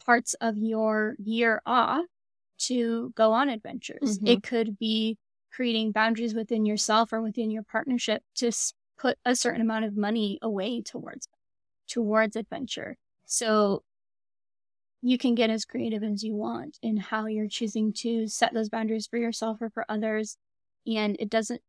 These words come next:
Speaker 1: always necessarily mean it's going to be a sit-down conversation.
Speaker 2: Yeah. I, I think another one I think that's really common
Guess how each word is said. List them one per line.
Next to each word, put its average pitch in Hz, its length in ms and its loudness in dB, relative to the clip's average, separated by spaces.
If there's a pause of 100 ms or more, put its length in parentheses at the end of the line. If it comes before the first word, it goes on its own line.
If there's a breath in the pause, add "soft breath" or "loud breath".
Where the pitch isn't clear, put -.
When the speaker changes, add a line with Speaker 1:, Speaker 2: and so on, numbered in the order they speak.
(120)
Speaker 1:
always 233 440 2
necessarily 220 680 -2
mean 214 640 0 (840)
it's 220 180 -6
going 220 280 0
to 233 100 -6
be 214 420 -4 (840)
a 240 60 0
sit-down - 400 0
conversation. - 800 -8 (240)
Speaker 2:
Yeah. 196 240 0 (200)
I, 262 200 6
I - 40 0
think 330 200 2
another 208 840 4 (100)
one 196 300 4
I 190 100 2
think 214 240 -10
that's 190 200 -8
really 208 380 2
common 196 520 4